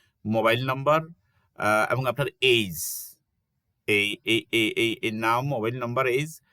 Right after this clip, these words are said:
আহ, আপনি এই তিনটা জিনিস সেখানে আপনি লিখে দেন। আর, ও, ইনশাল্লাহ আশা করি, হুম,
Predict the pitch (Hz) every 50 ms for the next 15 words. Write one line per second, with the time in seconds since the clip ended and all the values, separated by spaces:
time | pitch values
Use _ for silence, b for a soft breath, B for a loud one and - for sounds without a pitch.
0 | _ _ _ _ _ _ _ - - 107 107 107 107 107 107 98 90 95 - -
1 | 107 104 104 101 71 80 101 101 90 - 110 104 92 113 110 95 101 107 120 117
2 | - 113 104 - 113 107 110 113 117 104 95 - - 107 107 117 120 156 143 147
3 | 156 180 180 - _ _ _ _ _ _ _ _ - - 104 104 104 104 101 101
4 | 101 - - _ - 87 87 78 73 - - - - - 117 117 - - 143 135
5 | 135 127 120 120 - 156 151 156 139 139 160 - _ _ _ _ _ _ _ _
6 | _ _ _ _ _ - 147 139 127 123 123 123 120 120 117 117 117 117 117 117
7 | 113 113 110 110 110